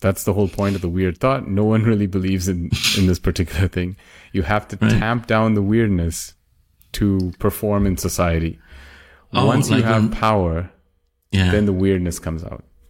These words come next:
Speaker 2: Like when Republicans pretend that they're not racist, like that. And then every once in a while it kinda leaks out. They're like, "Oh,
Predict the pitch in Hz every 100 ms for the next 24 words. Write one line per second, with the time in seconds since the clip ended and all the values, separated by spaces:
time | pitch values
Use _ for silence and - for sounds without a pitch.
0 | - - - - - 120 117 120 107 107
1 | 120 113 107 110 95 110 - 104 101 98
2 | 98 92 92 92 95 123 120 95 90 95
3 | 120 - _ _ _ _ _ _ _ _
4 | _ _ _ 98 101 110 104 104 101 -
5 | 98 92 90 95 90 90 - 90 95 95
6 | 101 - -